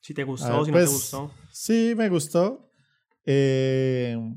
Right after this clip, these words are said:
Speaker 2: creo que todavía se le pueden hacer algunas mejoras. Eh, de hecho, pues, aquí leyendo, eh, la página de, de, de Wikipedia dice que de-, debido a la popularidad ya anunciaron una segunda versión.
Speaker 1: ¿Among Us dos o qué?
Speaker 2: Eh,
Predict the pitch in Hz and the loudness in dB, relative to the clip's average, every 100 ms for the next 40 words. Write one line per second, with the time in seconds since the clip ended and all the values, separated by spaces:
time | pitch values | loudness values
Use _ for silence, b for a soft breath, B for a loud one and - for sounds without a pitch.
0 | - _ _ _ _ _ b b b b | -14 _ _ _ _ _ b b b b
1 | - 165 233 226 208 135 127 185 170 151 | -2 0 0 -2 2 2 2 0 -2 -2
2 | 127 147 143 120 123 135 139 143 123 107 | -2 -2 -4 -4 -4 -4 -4 -4 -4 -6
3 | 113 135 - _ 185 113 113 110 107 120 | -6 -8 -12 _ -10 -8 -4 -4 -4 -8
4 | 131 120 117 113 117 113 123 123 123 123 | -8 -8 -8 -8 -6 -6 -6 -6 -4 -4
5 | 123 123 - 131 131 - 120 110 107 120 | -4 -4 -8 -14 -14 -12 -12 -10 -10 -10
6 | 123 117 107 120 _ b b b b - | -8 -8 -10 -14 _ b b b b -18
7 | 120 113 110 104 104 117 - - 120 110 | -8 -6 -4 -6 -8 -12 -16 -10 -6 -6
8 | 110 113 - 107 107 110 117 131 123 123 | -6 -8 -4 0 0 0 -2 -6 -4 -2
9 | 110 110 - 127 127 - 123 113 107 127 | 0 -2 -8 -14 -16 -6 -4 -2 -2 -4
10 | 131 127 135 127 113 110 98 113 113 120 | -6 -6 -4 -2 -2 -4 -4 -4 -4 -6
11 | 127 120 120 120 120 117 113 104 107 123 | -6 -6 -6 -8 -8 -8 -8 -8 -6 -4
12 | 113 - 123 175 151 139 135 143 143 190 | -4 -6 -8 -8 -8 -8 -4 -4 -2 -4
13 | 247 156 151 139 110 | -4 -6 -2 -2 -2